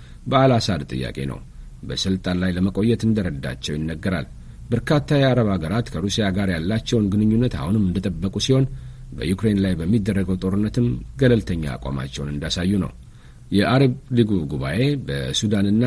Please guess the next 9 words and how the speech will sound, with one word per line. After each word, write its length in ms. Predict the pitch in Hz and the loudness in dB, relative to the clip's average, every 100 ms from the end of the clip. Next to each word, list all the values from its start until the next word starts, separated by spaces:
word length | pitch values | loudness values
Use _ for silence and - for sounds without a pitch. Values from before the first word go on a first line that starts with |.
| 120 | 2
በሌሎችም 600 | 117 131 131 - 139 123 | 4 4 4 2 2 2
አካባቢዎች 640 | 101 - 95 76 67 65 | 0 -2 0 0 -4 -6
በሚካሄዱ 520 | 67 78 104 - 82 78 | -6 -4 -4 -4 -4 -4
ግጭቶች 360 | 87 - 92 90 | -8 -6 -6 -2
ላይ 140 | 113 110 | 0 2
ያተኩራል 520 | 113 107 98 - 65 | 2 0 -4 -6 -6
ተብሏል። 400 | 65 64 62 - - - - - - - - - - - - - - | -6 -8 -8 -10 -14 -20 -20 -20 -20 -20 -20 -20 -20 -20 -20 -14 2
በመጨረሻም 680 | 120 113 123 123 117 107 90 | 6 8 8 4 2 2 2
አድማጮች፣ 540 | 80 80 80 147 151 | 0 -4 -2 0 0